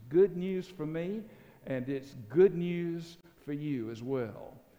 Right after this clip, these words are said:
And it's a reason for joy. Now, there's another reason for joy in the ninety-eighth Psalm that I'll mention to you now, and that is that the Lord makes His salvation known. The Lord saves,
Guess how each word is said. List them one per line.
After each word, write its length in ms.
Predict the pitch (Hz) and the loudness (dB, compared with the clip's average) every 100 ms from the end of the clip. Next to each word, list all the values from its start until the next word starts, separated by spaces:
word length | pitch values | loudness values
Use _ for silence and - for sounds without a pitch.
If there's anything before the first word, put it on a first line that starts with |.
| - | -8
And 120 | - 214 | 0 2
it's 160 | 214 | 4
a 40 | 196 | 2
reason 440 | 247 262 170 165 | 2 2 0 -4
for 160 | 165 165 | -4 -6
joy. 440 | 175 269 147 92 - - - - - - _ | 2 4 4 0 -12 -18 -20 -20 -20 -20 _
Now, 80 | 180 | 8
there's 200 | 220 226 | 8 8
another 320 | 302 359 302 | 2 2 6
reason 380 | 208 185 139 131 | 6 4 0 -4
for 140 | 135 | -4
joy 400 | 120 139 135 120 | -4 0 0 -2
in 80 | 127 | -4
the 80 | 131 | -6
ninety-eighth 640 | 131 127 123 120 113 - | -4 -4 -4 -6 -8 -12
Psalm 400 | - 120 143 226 | -6 -2 0 0
that 140 | 151 131 | 0 0
I'll 400 | 135 131 127 127 | 0 0 -2 -6
mention 320 | 143 165 139 | -6 -6 -8
to 140 | 131 160 | -6 -4
you 180 | 135 135 | -4 -4
now, 480 | 180 233 180 202 - - - - _ _ _ _ - - | -2 0 0 -2 -8 -20 -20 -20 _ _ _ _ -20 -4
and 160 | 175 | 4
that 200 | 208 269 | 6 8
is 280 | 202 202 180 | 8 6 4
that 200 | 151 196 | -2 -2
the 80 | 165 | 0
Lord 420 | 165 226 262 214 | 6 10 12 10
makes 400 | 180 196 202 - | 6 4 2 -2
His 240 | 180 175 - | 0 0 2
salvation 760 | 185 170 151 160 147 131 123 | 4 4 4 0 -2 -6 -4
known. 280 | 127 139 113 - - - _ _ _ _ _ _ _ _ _ _ _ _ _ | -2 -2 -4 -10 -18 -20 _ _ _ _ _ _ _ _ _ _ _ _ _
The 60 | 127 | -4
Lord 280 | 135 185 247 | 2 4 2
saves, 720 | - 269 220 220 285 - - | 8 8 10 8 6 -6 -14